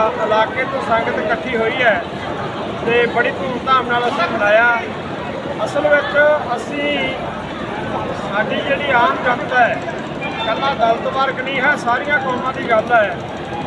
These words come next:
ਉਹਨਾਂ ਨੂੰ ਪਤਾ ਹੀ ਨਹੀਂ ਹੈ ਕਿ ਡਾਕਟਰ ਭੀਮ ਰਾਓ ਅੰਬੇਦਕਰ ਕੌਣ ਸੀ। ਡਾਕਟਰ ਭੀਮ ਰਾਓ ਅੰਬੇਦਕਰ ਆਜ਼ਾਦ ਭਾਰਤ ਦਾ ਸਭ ਤੋਂ ਵੱਧ ਪੜ੍ਹਿਆ ਲਿਖਿਆ ਇਨਸਾਨ ਸੀ, ਜੋ ਕਿ ਆਜ਼ਾਦ ਭਾਰਤ ਦੇ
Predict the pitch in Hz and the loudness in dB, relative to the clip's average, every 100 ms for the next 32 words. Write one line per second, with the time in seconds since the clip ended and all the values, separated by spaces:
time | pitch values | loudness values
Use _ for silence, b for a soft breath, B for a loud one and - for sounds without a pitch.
0 | - 262 294 302 302 302 262 302 311 302 | -2 0 4 4 4 2 -2 2 4 2
1 | 285 269 294 262 302 247 240 240 277 - | 0 2 2 2 2 4 2 2 -2 -2
2 | - 226 240 254 269 254 254 - 269 269 | -4 -2 0 0 0 0 0 0 -2 0
3 | 269 285 - 226 - - - - - - | -2 -2 -2 -4 -4 -6 -6 -6 -8 -8
4 | - 196 247 294 311 302 277 233 240 302 | -2 0 0 2 0 2 -4 -2 2 2
5 | 302 254 269 285 269 285 294 240 233 262 | 4 4 2 2 0 2 2 4 4 4
6 | - - 262 240 320 285 285 247 262 - | 2 0 0 0 -2 -2 -2 -2 -4 -4
7 | - 277 262 - - - 277 - 247 247 | -4 -4 -2 -4 -4 0 0 0 0 0
8 | 254 233 220 226 - - - 185 - - | 0 -2 -4 -4 -4 -4 -4 -4 -6 -8
9 | - - - 466 - - 294 302 - - | -8 -6 -4 0 0 2 4 4 4 -4
10 | - - - - - 208 214 220 269 - | -6 -6 -8 -8 -4 -4 -2 0 0 -2
11 | 220 262 240 233 - - 247 254 277 302 | -2 0 2 0 -4 -4 -2 2 6 6